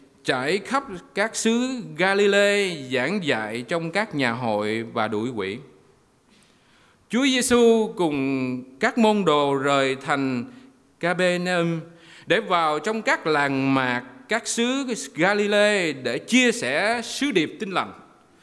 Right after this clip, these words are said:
Chúa Giêsu mang lấy một tâm tình muốn nhìn thấy đoàn dân được cứu ra khỏi tội lỗi và được đưa vào mối quan hệ với Đức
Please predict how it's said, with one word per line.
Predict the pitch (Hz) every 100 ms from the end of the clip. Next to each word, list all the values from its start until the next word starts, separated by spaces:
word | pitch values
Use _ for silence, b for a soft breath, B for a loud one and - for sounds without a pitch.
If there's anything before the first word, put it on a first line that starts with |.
| B B B
Chúa | 226 269
Giêsu | 262 254 247 240
mang | 220 214 226 240 233 226
lấy | 240 277 320
một | 233 165 131 -
tâm | 226 233 233 226 226
tình | 185 156 139 135 B B
muốn | 185 247 277
nhìn | 202 175 147
thấy | 147 185 262 285 269 185 175 B B B -
đoàn | 160 151 151
dân | 208 247 247 220 165 151 143
được | 131 -
cứu | 226 269 294
ra | 233 226 214
khỏi | - 117 131 180
tội | 127 131
lỗi | 120 123 180 214 165 139
và | 139 143
được | 139 135 185
đưa | 254 240 233 226 202 B B B B _
vào | 139 160 139
mối | 135 156 240 254
quan | 214 214 208
hệ | 170 139 117 120 127
với | 156
Đức | 202